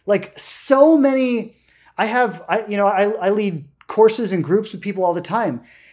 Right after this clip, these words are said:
And so many of, of the women in my groups grew up without a father.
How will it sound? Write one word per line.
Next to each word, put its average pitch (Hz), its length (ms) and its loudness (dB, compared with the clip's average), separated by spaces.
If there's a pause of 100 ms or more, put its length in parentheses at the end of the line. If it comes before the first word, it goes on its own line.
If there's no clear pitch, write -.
(140)
And 196 280 0
so 247 480 2
many 247 380 2
of, 147 140 -4
of 180 180 -4
the 175 60 -2
women 208 300 0
in 202 60 -2
my 190 140 0
groups 214 340 -4
grew 190 220 2
up 208 80 -4
without 185 240 0
a 170 40 -4
father. 202 460 -4